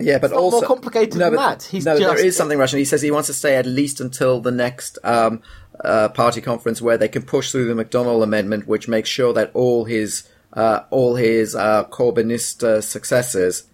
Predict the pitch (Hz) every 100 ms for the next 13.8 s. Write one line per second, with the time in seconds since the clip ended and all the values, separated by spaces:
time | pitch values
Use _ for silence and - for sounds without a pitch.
0 | _ _ 101 107 110 110 104 101 - -
1 | 110 104 95 90 107 92 90 _ _ _
2 | _ _ _ _ _ _ _ _ - 220
3 | 262 262 202 - _ _ _ - - -
4 | 185 180 - _ _ 185 208 202 202 185
5 | 170 170 170 165 - - 165 165 - 120
6 | 82 92 - - _ _ _ - - 151
7 | 120 - - 131 110 131 123 113 104 -
8 | 123 113 110 113 123 - 120 - 110 107
9 | 110 - 107 104 107 104 113 - 135 127
10 | - - 139 - 127 - - _ _ -
11 | 123 117 113 - - - - 220 254 254
12 | 247 233 190 202 196 185 175 135 127 135
13 | 135 127 131 131 98 - 113 113